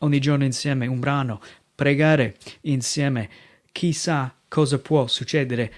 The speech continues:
quando Gesù vien-, eh, eh, nel, ne-, è nei nostri discorsi. Questa donna qui ha sentito parlare di lui e la sua vita di conseguenza cambiata per sempre. Vedremo adesso.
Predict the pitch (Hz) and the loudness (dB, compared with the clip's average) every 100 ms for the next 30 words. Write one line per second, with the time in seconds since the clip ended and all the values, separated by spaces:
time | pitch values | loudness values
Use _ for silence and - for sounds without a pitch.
0 | - - 139 131 123 127 127 147 117 117 | -18 -6 -4 -2 -2 -2 0 0 -2 -6
1 | _ _ _ _ _ - 117 135 131 127 | _ _ _ _ _ -10 -4 -2 -2 -4
2 | 117 - - _ 139 117 135 135 131 143 | -4 -8 -20 _ -12 -6 -2 -2 -4 -6
3 | 135 - 147 123 143 135 135 131 135 127 | -4 0 0 0 -2 0 0 -2 -2 -4
4 | - 127 - 139 120 - 104 - _ _ | -2 -4 -2 -2 -2 -4 -8 -14 _ _
5 | _ _ - - - 160 147 151 156 147 | _ _ -20 -20 0 2 2 4 4 4
6 | 160 135 123 135 - 120 - 180 175 170 | 4 2 0 -4 -4 -4 2 2 2 0
7 | 156 151 156 151 156 170 170 170 - - | 0 -2 0 0 2 2 2 -2 -14 -8
8 | 127 - 139 147 156 143 127 143 135 143 | -6 -2 0 0 0 -4 -4 -4 -4 -2
9 | 151 147 151 147 - - 147 127 127 139 | -2 -2 -6 -8 -14 -2 0 2 4 4
10 | 143 - 143 135 143 - 135 120 110 - | 2 0 -4 -2 -2 0 0 -2 -6 -12
11 | - 123 127 127 117 107 - | -10 -6 -4 -4 -6 -6 -10